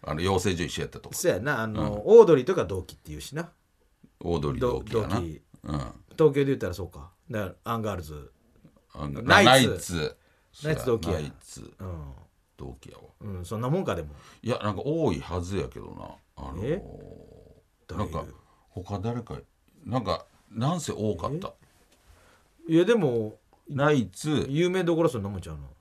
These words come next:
Speaker 1: えー、オードリー、
Speaker 2: うん。
Speaker 1: アンガールズ、
Speaker 2: うん。あ、誰？
Speaker 1: で、
Speaker 2: 誰？
Speaker 1: えー、流れ星、
Speaker 2: あー、流れ星、うん。
Speaker 1: うん。あと誰やったっけな？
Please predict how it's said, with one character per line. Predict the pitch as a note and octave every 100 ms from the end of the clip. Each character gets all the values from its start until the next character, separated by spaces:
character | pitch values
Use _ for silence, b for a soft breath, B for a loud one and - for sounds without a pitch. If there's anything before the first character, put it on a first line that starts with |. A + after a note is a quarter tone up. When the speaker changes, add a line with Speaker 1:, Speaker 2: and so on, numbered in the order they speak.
| _ -
Speaker 1:
え | E2+ D#2+ D#2 D2+ D2+ D2 C#2+ C#2+
ー、 | -
オ | G#2 G2
ー |
ド | E2
リ | D#2+ E2+ A#2+ D3+
ー、 | A2+
Speaker 2:
う |
ん。 | D2 - _ _ _ _ _ _ _ _ -
Speaker 1:
ア | G#2
ン | G#2+ G#2
ガ | G2+ F#2
ー | D#2
ル |
ズ、 | D2+ G#2+ B2
Speaker 2:
う |
ん。 | G#2+ F2+ C#2 - _ _
あ、 | D2+
誰？ | D#2 D#2 G2+ _
Speaker 1:
で、 | B2 A#2+ C#3+ G#3 _ _
Speaker 2:
誰？ | D#2 D#2 E2 _ _
Speaker 1:
え | G#2 D2+ D2 C#2+ C#2 - - - - - - - D#2 - -
ー、 | G#2 G2+
流 | G2+
れ | F#2
星、 | E2 - - C#3 - _ _ _ _ _
Speaker 2:
あ |
ー、 | G#2 G2+ F#2 F#2+
流 |
れ | F2
星、 | D#2 E2+
う |
ん。 |
Speaker 1:
う | D#2+
ん。 | C#2 C#2+ - -
あ | F#2+
と | - G#2
誰 | B2 A2+
や |
っ | C#2
た | -
っ |
け | -
な？ | -